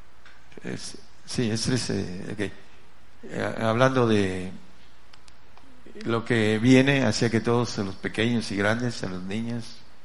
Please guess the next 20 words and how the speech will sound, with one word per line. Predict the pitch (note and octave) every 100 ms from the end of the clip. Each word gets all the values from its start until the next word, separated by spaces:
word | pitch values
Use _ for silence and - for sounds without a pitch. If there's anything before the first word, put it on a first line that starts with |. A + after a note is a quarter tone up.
| - - - - - - -
los | C3 G2+ F#2 - - - - - - - - -
ancianos, | G2 F#2+ - A2+ A#2+ A2+ A2 - - - - -
<laughs> | D#3 G#2+ - - - - - -
ricos | C3 C3 A#2+
y | A2
pobres, | A#2+ B2+ C3 A#2
libres | A#2+ B2+ B2+ A2+
y | A2+
siervos, | G#2+ C3 C3+ B2+
se | - -
pusieron | F#2+ B2 A#2
una | A#2
marca | A2+ A#2 - G#2
en | F#2+
su | - G#2
mano | G#2+ A2
derecha, | G2+ G#2+ - G2
en | -
sus | - F2+
frentes. | - F#2 F2 - -